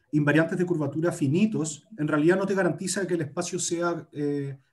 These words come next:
que sea completamente, o sea, que lo, que tien-, que sea geodésicamente completo, que al menos desde el punto de vista de los teoremas de singularidad de Penrose y Hawking es básicamente el argumento para,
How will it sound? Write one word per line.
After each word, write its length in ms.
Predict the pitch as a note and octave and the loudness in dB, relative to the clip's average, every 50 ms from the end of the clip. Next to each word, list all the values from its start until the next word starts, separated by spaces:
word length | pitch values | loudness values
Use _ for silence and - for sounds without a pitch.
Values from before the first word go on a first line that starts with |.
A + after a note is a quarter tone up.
| _ _ _ _ _ | _ _ _ _ _
que 100 | - D3 | -2 0
sea 200 | - F3 E3+ E3 | 4 4 2 4
completamente, 1200 | E3+ E3 D3+ E3+ E3+ D#3+ E3 D#3+ D#3+ D#3+ D#3 D#3 - E3 D#3+ D#3+ D#3 D#3 D#3 D#3 D3+ D3+ D3 D3 C#3 - | 2 0 2 2 2 4 4 4 4 4 2 0 0 0 2 2 2 2 2 0 0 -2 -4 -6 -8 -8
o 60 | C#3 | -4
sea, 120 | - - | -4 -2
que 80 | D3+ D#3 | 2 2
lo, 160 | D#3 D3+ D#3 D#3 D3+ - _ | 0 0 0 -6 -8 -4 _
que 140 | - D3+ | -2 2
tien-, 240 | D#3 E3 E3 D#3+ - | 2 2 2 2 0
que 120 | - D#3+ D3+ | -2 -2 0
sea 280 | D3+ F3 F3 F#3+ F#3 F#3 | 2 4 4 2 2 0
geodésicamente 600 | - - D3+ C#3+ D3+ - D#3 E3 D#3 D3+ D#3 D#3 | 0 0 0 0 0 0 0 0 0 0 0 -2
completo, 500 | D#3 C3+ - F3 F3+ F3 E3 E3+ F3+ - - - - - - - _ _ | -6 -6 -2 0 -2 0 0 -2 -6 -8 -14 -20 -20 -20 -20 -20 _ _
que 80 | - | 2
al 80 | D3 C#3+ | 4 6
menos 240 | D#3 E3+ F#3 F#3 F3+ | 6 6 6 6 4
desde 180 | F#3 F3 F3 | 4 4 4
el 80 | D#3 - | 2 0
punto 220 | - E3+ D#3 E3 | -2 -2 0 4
de 80 | D#3 D3+ | 4 4
vista 160 | D#3 - F#3 | 4 2 0
de 60 | F3 | 0
los 100 | E3 D#3 | 0 0
teoremas 340 | - D3+ C#3+ C#3+ C#3+ D#3 D3+ | 0 0 2 2 2 0 0
de 60 | D#3 | -2
singularidad 520 | C#3+ - D#3+ D3 C#3+ C#3 C3+ B2 B2+ C#3+ D3 | -4 -4 -4 -4 0 0 0 0 2 0 0
de 60 | D3 | 0
Penrose 400 | D3 D3 C#3+ D3 D3+ C#3 - B2+ | -2 -4 -4 -4 -6 -8 -8 -8
y 20 | |
Hawking 320 | - D3+ D3 - E3 D#3 D3 | -8 -8 -6 -4 -4 -4 -2
es 340 | D3 D3+ D#3+ D#3 - - _ _ | -2 -2 -2 -4 -6 -10 _ _
básicamente 520 | C3+ C3+ D3+ C#3+ - - C#3+ C#3+ D3 - D3+ | -8 -6 -6 -6 -4 -4 -4 -4 -2 -2 -2
el 60 | D3 | -2
argumento 400 | C#3 B2 A#2+ B2+ C#3 C3+ - D3+ | -2 -2 -2 -2 -4 -4 -6 -8
para, 360 | D3 C#3 C3 B2+ B2 B2 - | -6 -4 -2 -2 -4 -6 -10